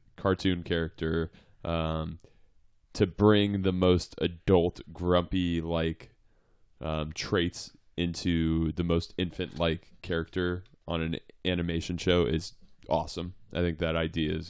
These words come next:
incredible, but, um, I don't know, just watching, I might sound like a perv, but watching Rachel Green on T V, I could watch a lot of Rachel Green on T V and never, never be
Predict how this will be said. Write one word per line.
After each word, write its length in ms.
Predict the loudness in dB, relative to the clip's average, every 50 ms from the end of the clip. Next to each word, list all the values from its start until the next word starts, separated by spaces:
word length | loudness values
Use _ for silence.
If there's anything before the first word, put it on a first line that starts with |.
| -10
incredible, 580 | -10 -10 -8 -4 -4 -2 -2 -2 -2 -2 -2 -2
but, 300 | -2 -2 -2 -2 -2 -4 -8 -14 -20 -20 -20 _ _ _ -6
um, 540 | -4 -2 -2 -2 -2 -2 -4 -4 -6 -8 -10 -14 _ _ _ _ _ _ _ _ _ _ _ _ _ -20 _ _ _ _ _ _ _ _ _ _ _ _ _ _ _ _ _ -20 -12 -8
I 100 | -2 0
don't 100 | 2 2
know, 160 | 4 2 2
just 200 | 0 -2 -4 -2
watching, 420 | 0 0 0 0 -2 -4 -4 -4 -6 -10 -14 -18 -18 -16 -16 -18 -18 -18 -20 -20 -20 -20 -20 -20 -20 -20 -18 -14
I 60 | -8 -4
might 200 | -2 -2 -2 -2
sound 180 | -2 -4 -4 -4
like 100 | -6 -8
a 40 | -8
perv, 300 | -8 -6 -6 -6 -8 -10 -14 -20 -20 -14 -8
but 120 | -6 -2 0
watching 400 | 2 2 0 0 0 -2 -2 -2 -2
Rachel 320 | -2 -2 -2 0 -2 -2
Green 400 | -2 -2 -4 -2 -2 -4 -4 -6 -8 -10
on 260 | -8 -6 -6 -6 -4
T 160 | -4 -4 -4
V, 260 | -2 -2 -2 -2 -4 -6 -10 -16 -20 _ _ _ _ -20 _ _ -10
I 80 | -8 -4
could 140 | -4 -2 -2
watch 460 | 0 0 -2 -2 -4 -6 -10 -12 -14 _ _ _ _ -20 -20 -20 _ _ _ _ _ _ _ _ -20 -20 _ _ _ _ _ _ 0
a 60 | 0
lot 360 | 0 0 0 -2 -4 -4 -4 -4
of 140 | -4 -4
Rachel 280 | -4 -4 -2 -2 -2 0
Green 220 | 0 0 0 0
on 120 | 0 -2 -2
T 140 | 0 -2 0
V 200 | 0 0 -2 -4 -6 -8 -6
and 260 | -4 -2 -2 0 0
never, 400 | 0 0 2 2 2 2 2 0 -4 -10 -10
never 320 | -4 -2 0 2 2 2 0
be 340 | 0 -2 -2 -2 -2 -2